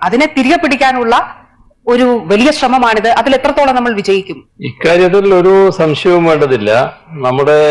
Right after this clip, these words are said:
Speaker 2: സമൂഹത്തിലെ മഹാഭൂരിഭാഗം സ്ത്രീകളും, അത് മഹാഭൂരിഭാഗം അക്ഷരാർത്ഥത്തിൽ തന്നെയാണ്, സമത്വം വേണമെന്ന് ആഗ്രഹിക്കുന്നവരാണ്. പിന്നെ ഇപ്പോഴും സ്ത്രീകളിൽ ചിലര്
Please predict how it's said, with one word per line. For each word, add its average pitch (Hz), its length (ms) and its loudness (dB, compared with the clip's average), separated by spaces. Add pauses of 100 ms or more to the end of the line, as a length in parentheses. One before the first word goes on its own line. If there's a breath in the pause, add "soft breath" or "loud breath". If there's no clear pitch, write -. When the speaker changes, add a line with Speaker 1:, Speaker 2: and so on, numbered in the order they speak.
(320)
Speaker 2:
സമൂഹത്തിലെ 135 920 -2 (760 soft breath)
മഹാഭൂരിഭാഗം 147 1400 0
സ്ത്രീകളും, 117 540 -2 (1200)
അത് 156 240 -2
മഹാഭൂരിഭാഗം 170 920 2
അക്ഷരാർത്ഥത്തിൽ 156 580 0
തന്നെയാണ്, 104 280 -6 (760)
സമത്വം 156 460 -2
വേണമെന്ന് 156 440 2
ആഗ്രഹിക്കുന്നവരാണ്. 113 840 -2 (1080)
പിന്നെ 185 360 0 (180)
ഇപ്പോഴും 190 760 0 (380)
സ്ത്രീകളിൽ 175 720 0 (380)
ചിലര് 151 540 0